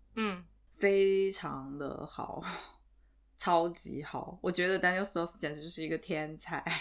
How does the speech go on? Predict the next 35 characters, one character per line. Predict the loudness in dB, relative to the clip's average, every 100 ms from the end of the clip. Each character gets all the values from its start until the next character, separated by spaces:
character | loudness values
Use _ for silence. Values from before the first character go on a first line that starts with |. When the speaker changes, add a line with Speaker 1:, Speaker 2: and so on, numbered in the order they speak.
| -6
Speaker 2:
<laughs> | -12 -14 _ 0
Speaker 1:
指 | 4
哪 | 4 6
方 | 4 2
面？ | 0 -2 _ _ -20 -20 -20 -20 4
Speaker 2:
嗯， | 6 6 4 0 -4 -8 -12
各 | 4 6
种 | 6 2
方 | 2 2
面， | 4 4 2 0 -16 -4
我 | 2
可 | 4
以 | 4
从 | 2 2 -2 -6 -20 -20 _ _ -2
两 | 2 2 2 -4
方 | 0 2 4
面 | 2 2
来 | 0 -2
去 | -2 -2 0 0 -4 -4
讲 | 0 0 0
吧。 | 0
一 | 2 2
个 | 2
是， | 2 2 0 -2 -10 _ -4
呃， | -2 0
一 | 2
个 | 4
是 | 4 4
和 | 2
脱 | 2 2
口 | 2
秀 | 2 0 0 -2
相 | -2 2
关 | 0 -2
的， | -6